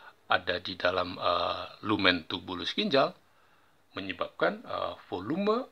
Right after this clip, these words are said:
urin yang diproduksi oleh ginjal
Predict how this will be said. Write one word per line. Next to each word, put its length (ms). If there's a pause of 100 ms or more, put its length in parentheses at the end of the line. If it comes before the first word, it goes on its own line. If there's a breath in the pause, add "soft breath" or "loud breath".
(140)
urin 400 (840)
yang 240
diproduksi 840 (880)
oleh 240
ginjal 400